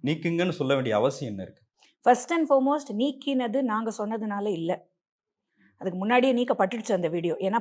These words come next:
Speaker 2: பல பேரோட சென்டிமெண்ட்டை அது ஹர்ட் பண்ணுச்சு. கலை
Speaker 1: யாருடைய
Speaker 2: வடிவத்துல
Speaker 1: சென்டிமெண்ட் யார் சொன்னாங்க?
Speaker 2: என்ன பேச விட்டா பேசுவேன்.
Speaker 1: ம்.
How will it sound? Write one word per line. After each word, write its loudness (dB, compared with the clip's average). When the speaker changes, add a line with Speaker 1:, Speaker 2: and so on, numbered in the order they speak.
Speaker 2:
பல 6
பேரோட 6
சென்டிமெண்ட்டை -2
அது -4
ஹர்ட் -2
பண்ணுச்சு. -8
கலை 10
Speaker 1:
யாருடைய 12
Speaker 2:
வடிவத்துல 2
Speaker 1:
சென்டிமெண்ட் 6
யார் 10
சொன்னாங்க? -2
Speaker 2:
என்ன 0
பேச 2
விட்டா 2
பேசுவேன். -8
Speaker 1:
ம். -12